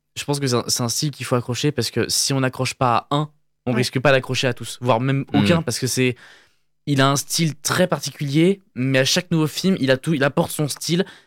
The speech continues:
Speaker 1: mais pour une histoire à chaque fois totalement différente, originale et inventive, à chaque nouveau film, et on sait que c'est du Lars, du Lars von Trier.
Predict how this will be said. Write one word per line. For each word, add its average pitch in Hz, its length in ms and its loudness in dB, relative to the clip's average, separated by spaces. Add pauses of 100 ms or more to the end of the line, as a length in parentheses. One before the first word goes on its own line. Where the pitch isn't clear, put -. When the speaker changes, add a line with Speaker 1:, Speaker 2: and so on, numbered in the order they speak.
(140)
Speaker 1:
mais 147 260 4
pour 143 240 -2
une 143 100 2
histoire 139 300 0
à - 20 -6
chaque 151 220 -4
fois 180 120 2
totalement 175 400 2
différente, 156 440 -2
originale 147 400 2
et 151 40 2
inventive, 139 520 -2 (360)
à 131 80 -4
chaque 165 220 0
nouveau 160 180 2
film, 160 280 -4 (500)
et 143 220 4
on 123 140 -4
sait 156 200 -2
que - 60 -2
c'est - 80 -6
du 135 80 -2
Lars, 131 280 2
du 127 200 -10
Lars 127 140 0
von 127 140 0
Trier. 120 180 -4